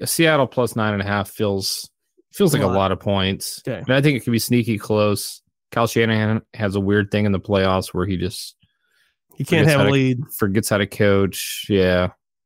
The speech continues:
Speaker 1: I, I love Seattle in the points. Uh,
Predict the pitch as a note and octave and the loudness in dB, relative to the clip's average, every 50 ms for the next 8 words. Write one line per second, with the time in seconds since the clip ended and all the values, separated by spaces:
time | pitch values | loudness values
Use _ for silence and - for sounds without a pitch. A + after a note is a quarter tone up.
0 | _ _ _ _ _ _ _ _ _ _ _ _ _ _ _ _ _ - - _ | _ _ _ _ _ _ _ _ _ _ _ _ _ _ _ _ _ -20 -20 _
1 | _ _ _ _ - - - G2+ G#2 G#2+ A2 E2+ B2 B2+ B2+ A#2+ B2 A#2+ G#2+ - | _ _ _ _ -18 -6 0 2 2 2 2 2 2 2 2 4 2 2 0 0
2 | - A2+ G#2+ G#2 G2+ G2+ F#2+ F#2 F2+ - - G2+ G2 F#2+ F#2 F2 - - - - | -2 0 0 2 0 0 -2 -6 -8 -8 -8 -6 -4 -4 -6 -6 -8 -10 -12 -14
3 | - - F#2 F#2+ F#2+ F#2 F#2 | -12 -8 -4 -2 -2 -2 -4